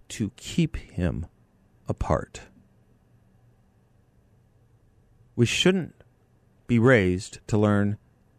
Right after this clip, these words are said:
different languages, to have different security needs, and to have prides in different nations, he goes on. That's what woke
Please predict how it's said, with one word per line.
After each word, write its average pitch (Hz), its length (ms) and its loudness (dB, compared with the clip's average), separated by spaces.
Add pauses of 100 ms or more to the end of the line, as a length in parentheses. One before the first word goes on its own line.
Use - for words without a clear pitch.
(1300)
different 101 260 -4
languages, 147 760 -2 (1080)
to - 80 -2
have 110 220 4
different 101 280 -2
security 131 480 0
needs, 139 520 -2 (680)
and 107 120 -6
to 110 80 -2
have 104 440 -2
prides 113 460 2
in 104 80 -2
different 98 320 -4
nations, - 640 -4
he - 80 -8
goes - 320 -10
on. - 260 -16 (2000)
That's - 320 -4
what - 220 -6
woke 98 460 -2